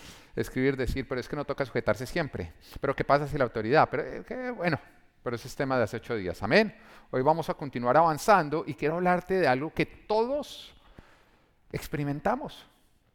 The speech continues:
Puede ser que tú no lo estés experimentando en este momento, pero en algún momento lo has experimentado. Porque siempre que nosotros estamos en medio de un proyecto que nos exige,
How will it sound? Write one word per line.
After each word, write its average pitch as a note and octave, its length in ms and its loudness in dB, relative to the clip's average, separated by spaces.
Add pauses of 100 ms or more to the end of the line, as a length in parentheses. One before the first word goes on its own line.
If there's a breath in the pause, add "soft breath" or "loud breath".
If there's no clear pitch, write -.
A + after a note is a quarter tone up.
(320)
Puede A3+ 200 -4
ser F3 180 0
que D3 80 -6
tú D#3 100 -6
no D3 100 -4
lo C#3 40 -4
estés - 260 -12
experimentando B2 600 -4
en C3 60 -6
este B2 180 -10
momento, D3 480 -2
pero A#2 240 -4
en A2 80 -2
algún A2 260 0
momento F#3 480 -4
lo A#2 220 -2
has B2+ 140 -4
experimentado. G#2+ 760 -10 (760)
Porque C#3+ 260 -4
siempre A3 460 -4
que C3+ 100 -2
nosotros D#3+ 640 -6
estamos D#3 480 -6
en C3 120 -6
medio D3 340 -2
de C3 100 -4
un A#2+ 100 -6
proyecto C#3+ 600 -4
que A#2+ 100 -4
nos A#2 220 -10
exige, - 800 -6